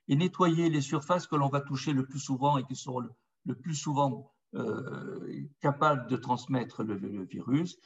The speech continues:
c'est les poignées de porte, les interrupteurs, les claviers d'ordinateur, les poignées de caddie,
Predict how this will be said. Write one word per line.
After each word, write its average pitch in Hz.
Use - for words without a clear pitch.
c'est 143
les 123
poignées 113
de 90
porte, 127
les 120
interrupteurs, 117
les 196
claviers 160
d'ordinateur, 143
les 175
poignées 151
de 139
caddie, 147